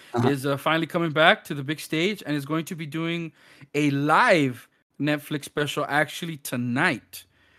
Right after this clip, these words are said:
Speaker 2: uh, March fourth, as we're recording this, and it's gonna be at ten P M Eastern. I for sure, I'm very interested in watching this,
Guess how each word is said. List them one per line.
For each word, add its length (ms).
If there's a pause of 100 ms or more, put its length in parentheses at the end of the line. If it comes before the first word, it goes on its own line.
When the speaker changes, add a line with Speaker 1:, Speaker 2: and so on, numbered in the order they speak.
(360)
Speaker 2:
uh, 280
March 380
fourth, 540 (580)
as 180
we're 160
recording 460
this, 200
and 120
it's 120
gonna 160
be 140
at 140
ten 260
P 220
M 160
Eastern. 400
I 260 (120)
for 120
sure, 460 (240)
I'm 120
very 320
interested 320
in 120
watching 320
this, 220